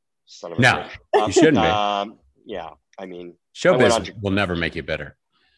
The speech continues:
Speaker 1: I went on to great success. That's all I'm gonna say.
Speaker 2: You,
Speaker 1: But,
Speaker 2: you
Speaker 1: um,
Speaker 2: have done very well.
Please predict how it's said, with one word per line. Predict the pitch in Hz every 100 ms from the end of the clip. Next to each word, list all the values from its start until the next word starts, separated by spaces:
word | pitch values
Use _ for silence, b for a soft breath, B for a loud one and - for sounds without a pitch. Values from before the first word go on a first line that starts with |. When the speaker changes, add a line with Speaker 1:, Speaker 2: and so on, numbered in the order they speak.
| _
Speaker 1:
I | 107
went | 113 98
on |
to | 85
great | - 85 78
success. | - - - 76 - - -
That's | 101 -
all | 82
I'm |
gonna | - -
say. | - 67 -
Speaker 2:
You, | 110 131
Speaker 1:
But, | 151
Speaker 2:
you | 101
Speaker 1:
um, | 98 98
Speaker 2:
have | 101 92 90
done | 95 92 85
very | 95 113
well. | 123 165 127 -